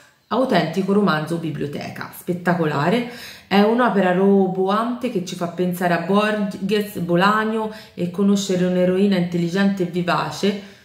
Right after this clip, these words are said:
eccentrica come Don Chisciotte, introspettiva come Virginia Woolf.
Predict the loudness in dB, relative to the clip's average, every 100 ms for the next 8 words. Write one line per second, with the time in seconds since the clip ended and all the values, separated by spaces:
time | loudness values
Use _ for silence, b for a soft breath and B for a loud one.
0 | B B _ -4 -2 2 2 2 -2 0
1 | 0 0 -2 2 2 0 -2 -4 -2 -2
2 | -2 0 0 0 -2 -4 -4 -4 -2 -2
3 | 0 -2 -2 -4 -4 -4 -8 -10